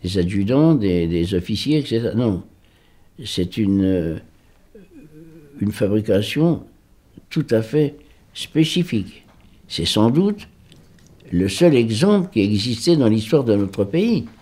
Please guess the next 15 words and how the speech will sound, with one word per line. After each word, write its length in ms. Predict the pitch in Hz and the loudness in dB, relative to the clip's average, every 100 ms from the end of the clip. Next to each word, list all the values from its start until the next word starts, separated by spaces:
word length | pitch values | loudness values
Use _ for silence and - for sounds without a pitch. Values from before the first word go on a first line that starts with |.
| - - _ - | -20 -20 _ -8
euh, 260 | 76 76 80 | -6 -6 -4
je 80 | |
veux 60 | 87 | -4
dire, 160 | 82 78 | -4 -4
la 100 | 92 | -2
résistance, 380 | 101 95 - - | -2 -2 -6 -6
et 60 | 92 | -4
dans 180 | 98 | -2
d'autres 220 | 101 127 - | -2 -4 -2
pays 220 | 110 113 | -2 0
d'Europe. 340 | 98 90 78 - _ _ - _ _ | 0 -2 -4 -10 _ _ -20 _ _
Ce 180 | - 131 | -6 -4
sont 480 | - 233 175 110 73 | 2 2 2 0 -4
des, 840 | 90 98 101 127 107 101 85 - - _ _ - - - - - | -6 -6 0 2 2 2 -2 -4 -12 _ _ -20 -20 -20 -20 -18
euh, 1120 | 104 57 62 64 69 67 71 67 78 92 - | -14 -12 -10 -10 -10 -10 -12 -12 -14 -14 -16